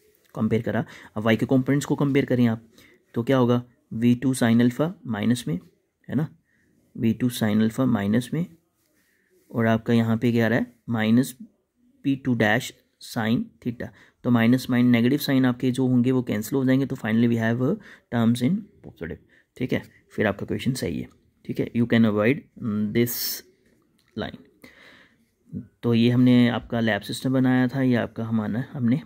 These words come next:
central mass system बनाया। Now वैसे ही आपका चलेंगे, आप, आप इसको डिवाइड कर लें,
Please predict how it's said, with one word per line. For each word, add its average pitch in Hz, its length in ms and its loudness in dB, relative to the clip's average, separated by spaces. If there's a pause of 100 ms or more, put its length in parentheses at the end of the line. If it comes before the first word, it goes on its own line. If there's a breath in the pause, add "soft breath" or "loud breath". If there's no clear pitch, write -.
(320)
central 104 320 -2
mass 110 180 -6
system - 220 -10
बनाया। 85 320 -10 (480 loud breath)
Now 147 160 4
वैसे 151 240 2
ही 175 80 4
आपका 156 220 0
चलेंगे, 139 340 2
आप, 127 200 -2
आप 123 200 -2
इसको 127 300 -4
डिवाइड 120 320 2
कर 135 120 4
लें, 117 160 2